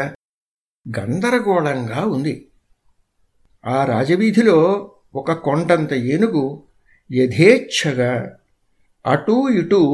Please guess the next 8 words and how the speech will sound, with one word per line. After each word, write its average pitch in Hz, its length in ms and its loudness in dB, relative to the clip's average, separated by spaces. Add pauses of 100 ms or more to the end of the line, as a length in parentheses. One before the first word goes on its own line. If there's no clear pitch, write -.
(140)
తిరుగుతోంది. 185 580 0 (920)
అది 165 280 4 (1200)
తొండంతో 190 560 2 (1040)
ఒక 151 240 0
పూలమాలను 208 840 4
పట్టుకొని 175 580 0 (220)
ఉంది. 143 260 0 (1120)
అది 156 260 4